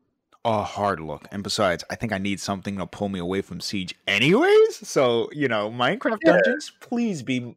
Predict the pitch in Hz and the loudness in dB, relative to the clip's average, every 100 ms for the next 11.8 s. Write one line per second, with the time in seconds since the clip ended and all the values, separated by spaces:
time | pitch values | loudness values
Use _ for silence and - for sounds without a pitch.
0 | - 135 123 - 123 - - 170 92 85 | -6 -4 -4 -6 -10 -6 -6 -6 -6 -12
1 | 85 _ _ - 190 220 233 _ - 339 | -16 _ _ -18 -18 -18 -20 _ 0 4
2 | 320 156 196 208 139 - - 101 110 107 | 6 6 6 6 6 2 2 6 6 4
3 | _ _ _ _ 113 107 107 117 110 104 | _ _ _ _ 0 4 6 4 2 2
4 | 104 101 90 92 - - - - _ _ | 4 2 0 -2 -2 -6 -8 -12 _ _
5 | _ _ _ _ _ _ _ _ - 87 | _ _ _ _ _ _ _ _ 0 0
6 | 80 82 78 80 _ 90 95 - _ - | -2 -6 -10 -10 _ -8 -8 -8 _ -12
7 | 139 160 190 196 - 104 90 - - - | -10 -12 -6 -4 2 2 2 -4 -12 -12
8 | 82 80 82 90 98 123 98 101 - 85 | -10 -6 -4 -4 -4 -4 -2 -4 -4 -8
9 | - _ _ _ _ _ _ _ 302 262 | -10 _ _ _ _ _ _ _ 0 2
10 | - 151 156 147 143 - 156 151 143 175 | 2 2 2 0 -2 -2 0 0 0 0
11 | 285 - 143 - 139 127 113 - | 0 2 2 2 0 0 -2 -10